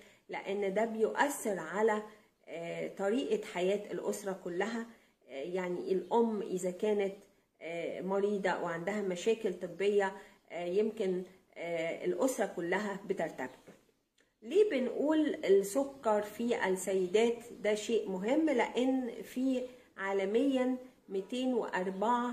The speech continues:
مليون سيدة مصابة بالسكر، وهذا الرقم يعتبر طبعًا رقم كبير للغاية، ولكن إذا تركنا الانتشار بهذه الطريقة هنلاقي في عام،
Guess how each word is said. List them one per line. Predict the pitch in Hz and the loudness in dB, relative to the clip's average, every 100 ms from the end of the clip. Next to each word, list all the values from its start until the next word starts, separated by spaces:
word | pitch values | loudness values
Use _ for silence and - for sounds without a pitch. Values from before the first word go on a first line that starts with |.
| - | -6
مليون | - 185 185 185 233 247 233 | -2 2 2 4 4 4 0
سيدة | - 185 180 214 214 214 214 - _ | -2 -2 4 6 6 4 0 -12 _
مصابة | 185 185 208 202 196 196 196 - | -8 -4 2 2 4 0 0 -2
بالسكر، | 196 - 147 - - - _ _ _ _ _ _ _ _ | -2 0 -4 -4 -14 -20 _ _ _ _ _ _ _ _
وهذا | 208 339 349 254 | -2 0 2 0
الرقم | 254 262 233 | 0 0 2
يعتبر | 196 185 233 233 214 | 2 2 2 4 2
طبعًا | 233 226 202 196 | 2 2 2 0
رقم | 214 214 | 0 -2
كبير | 196 190 202 240 | -2 -4 0 0
للغاية، | 214 180 208 269 302 | 0 2 2 4 4
ولكن | 247 208 233 269 262 226 - | 4 4 4 2 2 0 0
إذا | 254 240 208 | 0 2 2
تركنا | 220 202 262 262 208 175 - | 2 2 0 0 0 0 0
الانتشار | 185 - 190 202 190 220 202 | -2 0 -2 -2 2 4 4
بهذه | 180 180 175 226 254 | 0 -4 -2 0 -2
الطريقة | 240 214 185 214 226 254 277 - - _ | -2 -2 0 0 2 0 -2 -10 -20 _
هنلاقي | 208 208 233 269 226 | -6 0 2 2 0
في | 220 208 | -2 -2
عام، | 180 202 240 240 233 | 2 2 2 0 -4